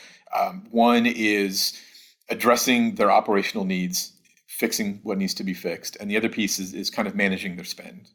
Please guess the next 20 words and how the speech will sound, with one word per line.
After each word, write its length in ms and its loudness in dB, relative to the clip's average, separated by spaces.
and 220 -10
understanding 600 -2
that 340 0
budgets 360 -2
are 160 -4
not 220 -4
limitless. 500 -12
So 400 2
it's 280 -4
really 240 4
important 420 -2
that 100 -6
we 120 -4
know 160 2
what 240 0
those 160 0
business 360 -2
critical 360 -2
repairs 400 -4
are 320 -4